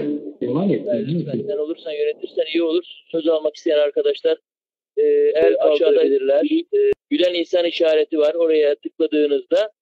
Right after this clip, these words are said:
Speaker 2: e, el kaldırabiliyorsunuz. Raise hand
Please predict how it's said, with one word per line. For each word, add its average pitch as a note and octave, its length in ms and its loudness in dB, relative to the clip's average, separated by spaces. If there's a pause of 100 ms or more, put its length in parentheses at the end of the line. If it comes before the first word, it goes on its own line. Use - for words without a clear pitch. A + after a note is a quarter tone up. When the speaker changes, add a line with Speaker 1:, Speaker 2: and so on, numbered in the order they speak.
(580)
Speaker 2:
e, C#3+ 60 2 (1800)
el D#4 220 -2
kaldırabiliyorsunuz. C4 880 -2
Raise D3+ 340 2
hand D3+ 160 0